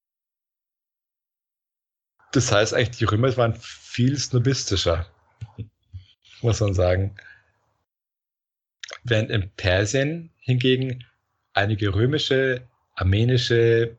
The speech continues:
persische und indische Wissenstraditionen zusammengekommen sind. Das hat dann eine Renaissance in Persien angestoßen. Chosrau hat in diesem Zusammenhang auch die Akademie von Gunde Schapur gefördert.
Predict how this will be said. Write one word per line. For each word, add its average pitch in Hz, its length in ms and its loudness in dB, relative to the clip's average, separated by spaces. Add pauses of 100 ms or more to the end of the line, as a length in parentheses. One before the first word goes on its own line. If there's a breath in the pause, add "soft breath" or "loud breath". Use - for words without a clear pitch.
(180)
persische 113 580 -2
und 113 160 -6
indische 123 720 0
Wissenstraditionen 110 1080 -2 (100)
zusammengekommen 95 720 -4
sind. 98 320 -14 (800)
Das 110 160 -8
hat 127 120 2
dann 131 80 0
eine 101 240 -4
Renaissance 131 640 -6
in 123 120 -6
Persien 95 360 -2
angestoßen. 87 680 -8 (1400)
Chosrau 165 800 -2 (560)
hat 127 180 -2
in 127 100 -2
diesem 113 240 0
Zusammenhang 127 640 -2 (420 loud breath)
auch 147 200 0
die - 160 0
Akademie 131 640 0 (120)
von 123 260 0
Gunde 123 240 4
Schapur 107 460 0
gefördert. - 600 -6